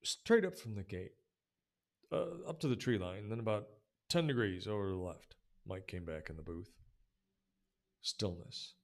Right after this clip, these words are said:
Just a breeze and the gaze of the moon. But then he saw that flicker of something,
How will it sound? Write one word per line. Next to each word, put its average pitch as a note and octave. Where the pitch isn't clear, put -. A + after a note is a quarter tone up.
Just -
a D#2
breeze G#2+
and F2
the E2+
gaze F2+
of A#2
the B2
moon. A#2
But -
then D#3
he D#3+
saw A#2
that -
flicker -
of -
something, -